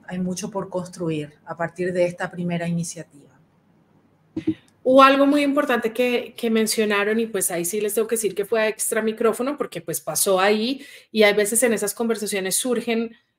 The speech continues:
Speaker 2: eh, datos claves. Y hablaste de cómo es como una cebolla, como pelar una cebolla, ¿no? Un concepto de esto, es una idea.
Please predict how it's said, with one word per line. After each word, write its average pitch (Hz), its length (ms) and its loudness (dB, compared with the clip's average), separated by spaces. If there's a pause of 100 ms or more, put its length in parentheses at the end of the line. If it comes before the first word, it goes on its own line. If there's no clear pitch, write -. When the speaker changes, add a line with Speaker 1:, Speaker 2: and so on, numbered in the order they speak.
(160)
Speaker 2:
eh, 214 460 0
datos 233 760 4 (160)
claves. - 760 0 (340)
Y 240 180 2
hablaste 233 440 4
de 262 120 0
cómo 226 520 -2
es 233 160 -2
como 254 160 -4
una 240 140 0
cebolla, 208 460 0
como 214 220 -6
pelar 214 300 -2
una 220 160 -2
cebolla, 202 460 -2
¿no? 202 80 -4
Un 202 80 -6
concepto 220 560 -2
de 214 100 -2
esto, 208 160 -6
es 214 100 -8
una 208 160 -4
idea. 208 320 -2